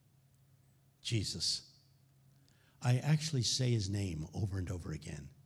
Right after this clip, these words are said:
Jesus, Jesus, Jesus, Jesus, Jesus. You see, why do you do that? Because there's something about that name. It drives back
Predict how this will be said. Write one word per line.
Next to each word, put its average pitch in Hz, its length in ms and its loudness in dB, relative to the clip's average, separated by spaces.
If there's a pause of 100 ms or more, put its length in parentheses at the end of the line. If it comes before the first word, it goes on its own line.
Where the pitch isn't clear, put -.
(680)
Jesus, 104 680 -2 (800)
Jesus, 113 640 2
Jesus, 98 600 -4
Jesus, 85 680 -8
Jesus. - 960 -10 (200)
You 123 60 -6
see, 139 160 0 (340)
why 135 200 0
do 190 60 -2
you 175 100 0
do 147 180 2
that? 127 300 -4 (2500)
Because 117 360 0
there's 120 220 2
something 117 420 4
about 85 340 -2
that 98 180 -6
name. 76 420 -2 (1500)
It 120 160 4
drives 147 580 4
back 123 360 -2